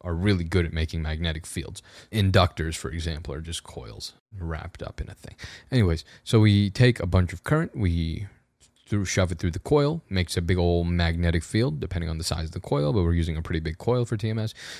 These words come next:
Uh, we then take this coil and we hover it above certain parts of your head. We don't even have to touch your head. This is known as non-invasive treatment. Since we don't have to put anything inside of you or open you up, it's non-invasive.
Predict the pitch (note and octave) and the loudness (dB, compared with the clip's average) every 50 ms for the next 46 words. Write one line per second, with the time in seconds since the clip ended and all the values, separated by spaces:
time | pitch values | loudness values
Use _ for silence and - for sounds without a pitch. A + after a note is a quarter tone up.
0 | - - - E2+ E2+ F2+ G2 G2+ G#2 B2 C3+ C#3+ C3 - C#3+ D3+ C3+ B2 B2+ A2+ | -14 -4 -2 -2 2 4 4 6 8 8 8 8 8 10 8 8 8 8 4 4
1 | - - - C3 D3 E3 D#3+ - G2+ F#2+ F2+ F2+ F2+ E2+ E2 - - - E3 F#3 | 4 4 6 8 8 8 6 4 2 2 4 4 4 4 2 0 2 6 6 6
2 | D#3 A2+ F#2 F2+ G2 - - - _ _ _ _ _ _ _ - F2+ E2+ F2+ F2+ | 6 6 2 2 2 0 -4 -14 _ _ _ _ _ _ _ -8 -4 0 0 0
3 | F2 - - A#2 A2 G2+ F#2+ G2 F#2+ F#2 E2 F#2 F2 F2 E2 D#2 G2+ - - - | 0 0 0 0 0 0 0 0 0 0 0 -2 -2 -2 0 0 0 -2 -2 -8
4 | _ _ - - A#2+ C#3+ C#3 B2 B2+ B2 A2 G2+ - - - - G#2+ A#2 - - | _ _ -6 -4 -2 0 0 2 2 0 0 -2 -4 -8 -4 -4 -4 -2 -2 0
5 | - F#2 D#2+ D#2+ E2+ D2+ - - - - - - - - A#2+ - - C#3+ B2 C3 | 0 2 2 2 0 -2 -4 -12 -20 -20 -20 -14 -4 -4 -2 0 0 2 2 4
6 | C#3+ D#3 D3 C3 A2 - - G2+ G2 G2 G2+ A2+ A#2 A#2+ A#2 A2 G#2 F#2 G2 G2 | 4 4 4 2 2 0 0 0 2 4 4 4 4 4 4 2 2 4 4 4
7 | G2 - - E2+ - - - G2 C2+ C#2 B1+ - - - F2+ F2+ E2+ F#2+ F#2 F#2+ | 4 2 0 -4 -4 0 0 0 0 0 -8 -10 -8 -4 -4 -2 0 0 2 4
8 | A2 B2 B2 G2+ - G2 E2+ B2 B2 - A2 A2 A2+ - A2+ G#2+ G2 F#2 - - | 4 4 4 2 0 0 -2 0 0 0 0 0 2 2 2 2 2 2 4 4
9 | E3 D3 C#3 A#2+ A#2+ A#2 A2+ G#2 F#2+ - F#2+ F2+ - F#2 F2+ F#2+ A#2 A2+ G#2 - | 4 4 4 4 2 4 4 2 2 2 2 2 2 2 0 2 2 0 0 -2
10 | - - F2 - - G2 F2+ F2 E2+ E2 E2+ D#2+ - - - - - B1+ | -8 -12 -12 -6 0 2 2 4 4 2 -2 -4 -6 -6 -6 -6 -6 -8